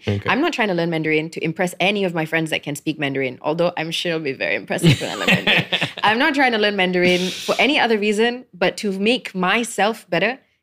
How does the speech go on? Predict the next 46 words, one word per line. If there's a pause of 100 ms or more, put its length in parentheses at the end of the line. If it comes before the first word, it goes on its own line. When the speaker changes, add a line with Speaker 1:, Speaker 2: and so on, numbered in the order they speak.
Speaker 2:
and
to
Speaker 1:
Uh-huh.
Speaker 2:
facilitate
my
life. (220)
Speaker 1:
And
feel
Speaker 2:
So
Speaker 1:
more
confident.
Speaker 2:
I'm
going
to
learn
Speaker 1:
Yeah.
Speaker 2:
it. (240)
If
you
wanna
make
fun
of
me (100)
in
the
meantime,
for
example,
like,
it
could
be
Mandarin,
it
could
be
Tamil,
it
could
be
whatever,
it
could,
whatever. (440)
But